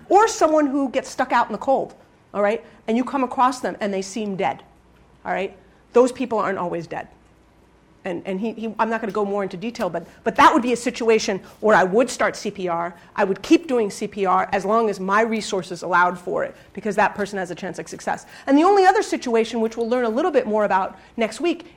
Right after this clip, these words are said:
is lightning strikes. So what lightning does is it causes a part of your brain,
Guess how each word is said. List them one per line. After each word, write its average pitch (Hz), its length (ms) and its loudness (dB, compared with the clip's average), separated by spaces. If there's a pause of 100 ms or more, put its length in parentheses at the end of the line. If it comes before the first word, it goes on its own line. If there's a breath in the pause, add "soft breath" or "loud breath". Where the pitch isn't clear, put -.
is 240 220 -2
lightning 247 300 0
strikes. - 400 -10 (420 soft breath)
So 294 160 6
what 269 260 4
lightning 320 360 6
does 269 340 4
is 226 140 0
it 233 80 0
causes 285 320 0
a 277 60 4
part 277 180 -2
of 247 80 -4
your 240 80 -2
brain, 220 440 -2